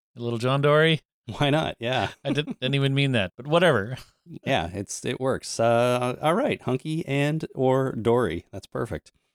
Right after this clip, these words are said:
Speaker 1: Mm-hmm.
Speaker 2: Um, we are here today, of course, to discuss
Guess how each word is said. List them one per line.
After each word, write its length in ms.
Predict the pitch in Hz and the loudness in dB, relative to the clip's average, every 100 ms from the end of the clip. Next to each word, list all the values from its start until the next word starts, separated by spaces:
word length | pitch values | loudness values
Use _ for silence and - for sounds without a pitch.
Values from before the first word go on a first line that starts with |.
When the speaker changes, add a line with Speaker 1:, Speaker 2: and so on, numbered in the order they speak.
| _ | _
Speaker 1:
Mm-hmm. 600 | 135 123 131 92 - _ | -8 -4 -4 -6 -12 _
Speaker 2:
Um, 540 | 120 135 143 147 147 - _ | 0 2 4 4 4 0 _
we 180 | 143 190 | 0 2
are 100 | 170 | 2
here 220 | 151 147 | 2 0
today, 640 | - 104 95 90 117 202 220 | 0 0 0 0 -2 -4 -8
of 180 | 107 | -10
course, 520 | - 104 139 - - - | -4 -2 -2 -4 -8 -12
to 440 | - 120 110 107 104 | -6 -2 0 0 0
discuss 960 | 98 - - - 101 98 - - - | -2 -6 -8 -4 -4 -4 -6 -6 -8